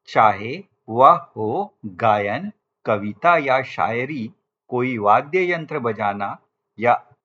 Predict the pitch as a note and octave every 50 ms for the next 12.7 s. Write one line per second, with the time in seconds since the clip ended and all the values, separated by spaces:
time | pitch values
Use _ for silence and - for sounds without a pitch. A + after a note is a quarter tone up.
0 | _ _ - - D3+ D#3 F3 G3+ G#3 F#3+ D#3+ E3 F#3 - - D3 D#3 E3 E3 D#3
1 | D3+ B2+ B2 - - - B2+ A2+ G#2+ G#2+ - - E3 G3+ G3 - - D#3+ C#3+ B2+
2 | A2 F2 - - _ _ _ _ _ - G2+ G#2 A#2 A#2 A#2 A2+ A2 G#2 A2+ C#3
3 | F#3+ G3+ - - - - _ _ _ _ - A2+ B2 D#3+ F#3+ - - _ _ _
4 | _ - A#2 A2 G#2+ - - - - E3 D#3+ D3 C3 A#2 F#2+ F2 - _ F#2 F#2+
5 | - A#2 G2 F#2+ A2+ B2+ C#3 C#3+ - - A2 A2 G#2+ A#2+ - - _ - - -
6 | B2 A#2 A2+ A2 - F#3 G#3 G3+ - D3+ C3+ - - C#3+ F3 G#3+ A#3 A3+ - _
7 | _ _ - _ _ _ B2+ A#2 A#2 - C3+ B2+ A2+ G#2+ A#2+ F3+ G#3 G#3 - _
8 | _ _ _ _ - A2 A2 G#2+ - - - D#3+ - - D#3+ - _ - E3+ D3+
9 | C3+ B2+ A#2 G2 F2 - _ _ _ - D#3 D3+ - - - G#3+ G#3+ F#3+ D3+ D3+
10 | D3 C#3 C#3+ D#3+ F#3+ - - _ - - F3 E3+ - - - C3 A#2+ A#2+ C#3 C3+
11 | - - D#3 C3+ - G3 G3+ A3 A#3+ A#3+ _ _ _ - A2 G#2+ A2+ A2 - D#3+
12 | D#3 D#3+ E3 D3+ C#3+ C3+ A2+ A2+ A2 G#2 F#2 F#2 - -